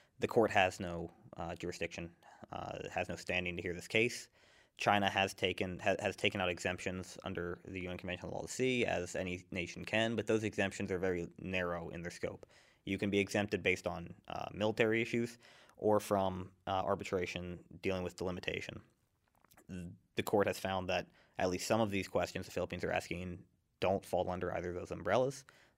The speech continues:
Therefore, it has jurisdiction. China continues to, to not show up, essentially, says that it's not going to abide by any, uh, award issued by the court. And that might be true, but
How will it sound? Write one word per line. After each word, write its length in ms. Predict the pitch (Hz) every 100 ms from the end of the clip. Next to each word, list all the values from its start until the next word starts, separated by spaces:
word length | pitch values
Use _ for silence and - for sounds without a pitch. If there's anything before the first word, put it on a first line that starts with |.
| -
Therefore, 360 | 90 92 85 87
it 60 |
has 140 | 87 -
jurisdiction. 540 | - - - - - - - - _
China 240 | - 98 95
continues 460 | 90 92 87 85
to, 280 | - 85 82 - _
to 200 | - 82 82
not 260 | - 87 85
show 220 | - 78
up, 140 | 110 - _ -
essentially, 500 | - 131 135 131 131
says 320 | - 95 92
that 100 | 92
it's 140 | -
not 200 | 98 92
going 160 | 90 92
to 80 | 90
abide 300 | 90 90 87
by 120 | 90
any, 320 | 90 90 87 - _ _ _ -
uh, 140 | 90 76
award 540 | 90 98 101 104 107 - -
issued 260 | 101 -
by 120 | 104 104
the 100 | -
court. 280 | 123 147 - - - - -
And 160 | 104 110
that 120 | 117
might 240 | 123 107
be 160 | 101 87 -
true, 560 | - 175 170 92 90 - - -
but 300 | - 104 98